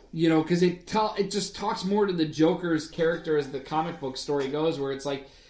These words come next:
he's psychotic, you know, and,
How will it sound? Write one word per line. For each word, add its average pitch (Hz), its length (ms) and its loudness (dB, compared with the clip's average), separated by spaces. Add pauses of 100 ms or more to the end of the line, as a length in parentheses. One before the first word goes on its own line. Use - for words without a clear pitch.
(260)
he's 170 600 -4
psychotic, 151 880 -4 (920)
you 151 140 2
know, 151 480 6
and, 151 800 -2